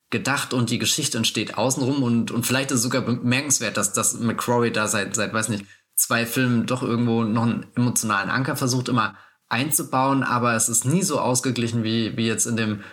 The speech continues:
neuen Top Gun-Film. Also der wirkt wirklich, als, als sind die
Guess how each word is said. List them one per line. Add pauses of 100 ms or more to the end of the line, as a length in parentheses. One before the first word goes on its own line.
(140)
neuen
Top
Gun-Film.
Also
der
wirkt
wirklich,
als,
als
sind
die